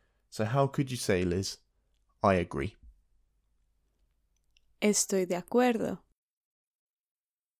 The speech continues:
Speaker 1: Estoy de acuerdo. So you probably recognize estoy.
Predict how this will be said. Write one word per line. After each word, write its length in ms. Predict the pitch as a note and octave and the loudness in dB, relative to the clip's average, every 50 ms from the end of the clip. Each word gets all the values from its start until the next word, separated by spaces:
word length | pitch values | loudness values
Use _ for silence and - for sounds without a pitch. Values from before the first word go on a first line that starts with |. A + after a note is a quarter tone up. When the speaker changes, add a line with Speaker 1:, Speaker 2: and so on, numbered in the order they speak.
| _ _ _ _ _ | _ _ _ _ _
Speaker 1:
Estoy 680 | G#2+ G2+ - - - - - - G#2 A2+ B2+ E3 - - _ | 0 0 2 0 -6 -4 2 4 4 4 4 2 -4 -8 _
de 440 | - A2 A2 G#2+ G#2 A2 C3 C#3+ - _ _ _ _ - - | -12 -6 2 4 6 6 4 2 -4 _ _ _ _ -10 -8
acuerdo. 920 | - - - - _ - - G#2+ G#2 F#2+ F2+ - - - - - - A#2 - _ _ _ _ _ _ _ _ _ _ _ _ _ _ _ _ | -8 -8 -10 -12 _ -2 0 2 2 2 0 -2 -6 -6 -6 -6 -6 -8 -12 _ _ _ _ _ _ _ _ _ _ _ _ _ _ _ _
So 180 | - - G2+ | -6 0 2
you 180 | F#2+ F#2 F#2 F#2 | 2 2 2 0
probably 300 | - - A2+ G2 G#2 G2+ | 2 2 2 4 4 4
recognize 540 | G2 G2+ G2 - - A2 G2+ F#2 F#2 - - - - | 2 2 2 2 -2 -4 -2 -2 -2 -4 -8 -8 -8
estoy. 600 | G#2 G2 - - - - G#2 G#2 B2 D#3 F3+ | -6 -6 -6 -8 -4 0 2 2 2 2 -2